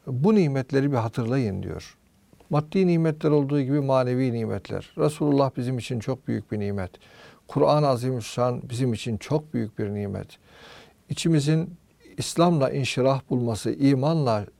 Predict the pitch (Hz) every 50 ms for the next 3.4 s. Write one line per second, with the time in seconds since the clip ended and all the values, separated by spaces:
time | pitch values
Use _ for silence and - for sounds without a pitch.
0 | _ _ - 117 101 120 117 110 110 110 107 104 131 - 180 160 143 135 135 123
1 | - - 139 127 113 113 135 131 113 113 123 120 117 107 - - 117 113 110 113
2 | 104 98 - 107 101 - - - - 240 - 202 196 - 143 131 127 113 - -
3 | 117 110 110 110 104 101 98 98